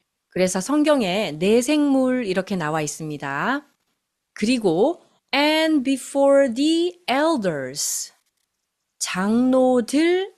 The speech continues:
앞에서. 예전에 우리가 이십사 장로들 배웠죠.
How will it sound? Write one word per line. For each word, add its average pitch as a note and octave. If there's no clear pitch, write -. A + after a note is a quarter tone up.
앞에서. E3+
예전에 C#4
우리가 F#3+
이십사 C#4
장로들 B3+
배웠죠. F3